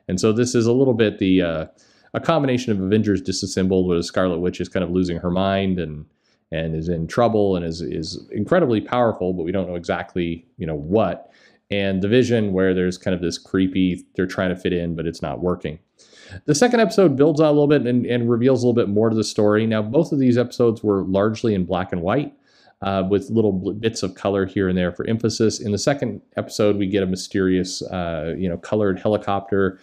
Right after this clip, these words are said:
toy that is found, and then we get some blood shown later. And then right at the end of the episode, it kind of, we, we revert into color. But the, you know, there's the, the disquiet kind of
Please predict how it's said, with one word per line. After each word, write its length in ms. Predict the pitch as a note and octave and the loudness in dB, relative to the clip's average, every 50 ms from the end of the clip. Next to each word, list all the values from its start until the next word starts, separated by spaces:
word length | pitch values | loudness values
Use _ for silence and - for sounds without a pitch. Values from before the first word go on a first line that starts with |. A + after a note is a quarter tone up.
| - - - _ _ _ | -20 -20 -20 _ _ _
toy 560 | - - D3 C#3+ C#3+ C#3 C3+ C3+ C3 B2 B2 - | -2 2 4 6 6 6 6 4 0 -2 -4 -6
that 200 | A#2+ A2+ G#2+ G#2+ | -4 -2 0 0
is 100 | A2 G#2+ | 0 0
found, 380 | - - A2+ A2+ A2 A2 G#2 G#2 | 0 -2 0 0 0 0 0 0
and 100 | G2 G#2 | 0 0
then 140 | G2+ G2 F#2+ | 0 0 -2
we 80 | F#2 | 0
get 180 | F#2 F#2+ - - | 0 -2 -2 -4
some 220 | - - F2 E2 | -6 -6 -6 -2
blood 360 | F2+ F#2 F#2 F#2 F2+ F2 F2+ - _ _ _ _ _ - - _ _ | 0 2 2 2 0 -2 -6 -10 _ _ _ _ _ -20 -20 _ _
shown 380 | - - A2 G2+ F#2 F2+ F2+ | -8 -4 -2 -2 0 0 0
later. 260 | G2 G2 G2+ G2 F#2+ | 0 0 2 2 0
And 80 | F#2 F#2 | 0 -2
then 100 | F2+ F2 | -2 0
right 220 | F#2 G2 G2+ F#2+ | 0 0 0 0
at 60 | F2+ - | -2 -2
the 160 | F#2 F#2 A2+ | -2 0 0
end 100 | B2+ A#2 | 2 2
of 80 | A2 | 2
the 80 | G#2+ G2+ | 2 2
episode, 460 | G2 F#2+ - - - G#2 F#2+ F2+ F2+ | 2 0 -4 -4 -2 0 2 2 0
it 80 | F2 - | -2 -4
kind 180 | - G2 F#2 | -4 -2 -2
of, 180 | F2+ E2+ E2 - - - | -2 -4 -6 -10 -14 -10
we, 220 | F2+ F2+ F2 F2 D#2 | -6 -4 -4 -4 -4
we 180 | E2+ F2+ F2 | -2 -2 -2
revert 440 | E2+ E2+ E2+ F2+ G#2 G2+ G2+ - - | -2 -4 -2 0 0 0 0 0 -4
into 200 | G2 F2 F2 - | -8 -12 -12 -14
color. 420 | _ - F2 E2 D#2+ D#2+ D#2 - - _ _ _ _ _ _ - - _ _ | _ -6 -6 -4 -4 -6 -8 -10 -14 _ _ _ _ _ _ -20 -20 _ _
But 460 | - G#2+ A#2 A#2+ A#2+ G2+ - - - _ _ _ _ | -6 -2 0 0 0 -2 -4 -10 -18 _ _ _ _
the, 600 | B2+ A#2 A2+ B2 B2 B2 B2 B2 A#2+ G#2+ - - - _ _ | -2 0 2 4 6 6 6 4 4 0 -4 -8 -14 _ _
you 100 | C3 B2+ | 0 0
know, 100 | B2+ B2 | 2 2
there's 340 | A#2+ B2+ B2+ B2 B2 - B2+ | 4 2 2 2 0 -2 0
the, 140 | C3 B2+ A#2+ | 0 0 2
the 140 | B2 C3+ | 2 0
disquiet 600 | C3 B2 A#2+ - - - D3 D3 F3 F3 E3 - - | -2 -2 -4 -8 -4 0 0 0 2 0 -2 -4 -2
kind 160 | - B2+ A#2 | -2 -2 -2
of 100 | - | -2